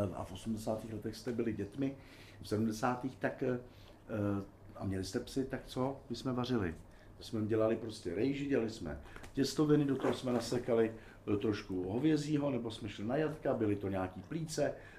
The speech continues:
tohleto játra, že jo, tohleto, to nebyla úplně jako legrace, někdo to dělá do dneška, jo. Ale dneska, eh, se někdy vyskytuje to, že prostě pes nežere, nechce,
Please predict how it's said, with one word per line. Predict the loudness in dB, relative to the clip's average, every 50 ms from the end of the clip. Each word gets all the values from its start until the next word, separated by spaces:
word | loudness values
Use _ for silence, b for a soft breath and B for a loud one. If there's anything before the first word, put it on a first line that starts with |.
| B B
tohleto | -4 0 2 2 2 4 6 8
játra, | 8 8 8 6 4 2 0 0 0
že | 2 2
jo, | 0 0
tohleto, | 0 -2 -2 -2 -2 -2 -4 -4 B B B B B B B 0
to | 4 6
nebyla | 6 8 10 12 12
úplně | 10 10 6 4 2 4 4 6
jako | 6 6 4 4 4
legrace, | 6 6 6 8 6 4 4 2 0 0
někdo | 0 2 2 0
to | 2 2 2
dělá | 4 6 6 6 6
do | 6 6
dneška, | 6 6 4 4 2 -2 -4 -4 -4
jo. | -4 -6 -8 -10 B B B B B B B B B -8
Ale | -4 0 0 0
dneska, | 0 0 -2 -2 2 4 6 8 8 8 6 4 2 0 0 0 0 -2
eh, |
se | -4 -8 -8 -4 0
někdy | 0 2 2 2 2
vyskytuje | 2 0 -2 -6 -8 -4 0 2 2 2
to, | 2 -2
že | -4 -4 -4
prostě | -6 -6 -6 -6 -6
pes | -4 -2 -4 -4 -4 -8 -10 -10 -6
nežere, | -4 -2 0 0 0 0 0 0 -2 -2 -2 -4 -6 -10 -12 -12 -10 -6
nechce, | -2 0 0 0 0 -2 -6 -10 -12 -10 -10 -10